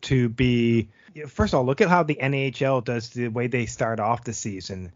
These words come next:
And then they finish again in Blaine, Minnesota. Everything happens in Blaine. The beginning and the end of the season right now happen in Blaine for, if, if, if I'm correct, Jared Becker from the Austin Bruins mentioned, I think the last five seasons in a row, they've met up in Blaine. I could be wrong there,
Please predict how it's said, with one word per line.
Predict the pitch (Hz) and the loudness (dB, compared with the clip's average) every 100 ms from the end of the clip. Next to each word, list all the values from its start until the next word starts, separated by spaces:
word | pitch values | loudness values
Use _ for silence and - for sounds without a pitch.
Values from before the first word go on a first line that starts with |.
| _ _ _ - | _ _ _ -2
And | 131 131 | 2 2
then | 127 | 2
they | 131 | 0
finish | 117 139 127 143 | 0 0 0 0
again | 131 131 | 2 2
in | 107 | 0
Blaine, | 107 120 127 | -2 -2 -2
Minnesota. | 127 127 - 123 104 | -2 -2 0 0 0
Everything | 117 131 135 | 0 0 0
happens | 123 123 127 113 | 2 2 0 -2
in | 117 | -2
Blaine. | 123 117 | -2 -2
The | 101 | -2
beginning | 113 135 143 170 | 0 2 4 4
and | 143 | 2
the | |
end | 123 135 | 0 0
of | |
the | 127 | 0
season | - 131 120 113 | 0 0 0 -2
right | 123 127 | 0 2
now | 127 127 | 4 4
happen | 120 123 117 | 4 4 2
in | 120 | 0
Blaine | 113 120 123 | 0 0 -2
for, | - 139 139 127 127 | 0 -2 0 0 -2
if, | 117 - | -2 -4
if, | 120 123 | -2 0
if | 113 | 0
I'm | 120 | 0
correct, | 117 120 120 127 - | 0 0 4 2 2
Jared | 131 113 104 | 2 2 4
Becker | 120 113 117 | 2 2 0
from | 113 - 113 | 2 2 2
the | 110 | 4
Austin | 113 107 107 | 2 2 2
Bruins | 143 180 143 127 | 6 6 6 4
mentioned, | 120 117 120 | 0 0 0
I | 113 | 0
think | 113 120 | 0 0
the | 120 | 2
last | 117 120 | 4 2
five | - 120 123 | 2 2 4
seasons | 113 135 135 131 | 2 2 4 2
in | |
a | 139 | 2
row, | 139 180 214 - - - - - - | 4 4 2 -6 -20 -20 -20 -14 2
they've | 135 123 | 4 4
met | 139 | 4
up | 143 | 4
in | 143 | 2
Blaine. | 135 143 160 | 2 2 2
I | 127 | 0
could | 113 127 | 0 2
be | 123 | 2
wrong | 117 110 123 | 2 0 2
there, | 131 156 156 | 4 4 4